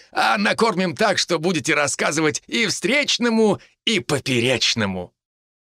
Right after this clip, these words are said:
Пасечник — рудый Панько. На всякий случай,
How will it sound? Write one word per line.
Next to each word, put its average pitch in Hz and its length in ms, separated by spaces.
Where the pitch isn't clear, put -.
Пасечник — - 1000
рудый 107 640
Панько. 101 680
На 190 160
всякий 156 300
случай, 180 540